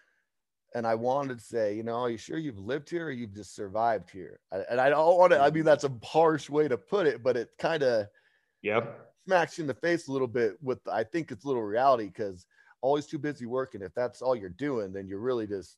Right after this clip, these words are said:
Speaker 1: surviving and supporting the machine, I guess you call it, you know? You're
Speaker 2: Yeah. Are
Speaker 1: you're
Speaker 2: you
Speaker 1: not really living your life. You're just kinda living as part of the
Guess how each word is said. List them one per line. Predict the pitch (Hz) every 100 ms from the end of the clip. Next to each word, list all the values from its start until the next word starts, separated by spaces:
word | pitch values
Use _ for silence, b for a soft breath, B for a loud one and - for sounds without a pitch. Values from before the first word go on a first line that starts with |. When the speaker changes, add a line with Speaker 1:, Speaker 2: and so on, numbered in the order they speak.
| _
Speaker 1:
surviving | - 120 117 123 127 120
and | 110 87
supporting | - - 139 131 117 98 - _ _ _ _
the | 104
machine, | 101 - 165 127 95 82
I | 101
guess | 104 -
you | 92
call | 104 87 85
it, |
you | 92
know? | 90 98
You're | 104 107
Speaker 2:
Yeah. | 107 101 - - _ _ _ _ _ _ _ _ _ _ 131
Are | 123
Speaker 1:
you're | 123 139
Speaker 2:
you |
Speaker 1:
not | 143 139
really | 147 139
living | 131 147 139 120
your | 147
life. | 147 95 98 -
You're | 120 120
just | 117 -
kinda | 120 110
living | 110 127 117 95
as | 110
part | - 123 127 120
of | 104 90
the | 101 92